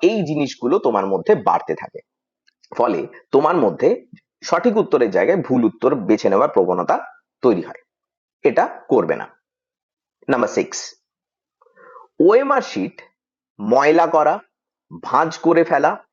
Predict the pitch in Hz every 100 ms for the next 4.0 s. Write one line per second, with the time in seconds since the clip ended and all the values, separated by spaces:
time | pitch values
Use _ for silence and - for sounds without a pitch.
0 | _ - - 190 - 180 180 - 160 143
1 | 135 196 - _ _ _ _ - 185 175
2 | - 185 220 208 120 90 - 139 - 180
3 | 165 123 147 180 165 170 143 131 175